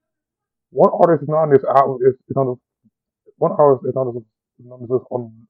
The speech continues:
on the first time release in his solo work, he, or his, um, yeah, you, you, you, you looking to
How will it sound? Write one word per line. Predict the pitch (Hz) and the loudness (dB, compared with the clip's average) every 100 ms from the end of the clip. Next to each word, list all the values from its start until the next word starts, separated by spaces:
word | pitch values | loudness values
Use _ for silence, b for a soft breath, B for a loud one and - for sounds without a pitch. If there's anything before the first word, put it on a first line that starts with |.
| - | -8
on | 127 110 | -6 -8
the | - | -8
first | 120 - | -10 -8
time | 120 110 | -6 -6
release | 104 113 - _ _ _ _ _ | -6 -10 -12 _ _ _ _ _
in | 135 117 | -10 -8
his | 110 - | -8 -4
solo | 120 | -2
work, | 107 107 113 - | -2 -2 -4 -4
he, | 120 120 - _ | -12 -14 -16 _
or | 117 107 | -20 -20
his, | 113 113 113 110 | -14 -10 -10 -12
um, | 113 110 110 _ _ _ _ _ _ _ _ _ _ | -18 -20 -20 _ _ _ _ _ _ _ _ _ _
yeah, | 156 151 | 0 0
you, | 143 143 147 | 2 -4 -4
you, | 147 147 - | -6 -10 -8
you, | 160 185 - | -4 -4 -6
you | 131 156 | -8 -4
looking | 220 208 | 0 0
to | 175 | -2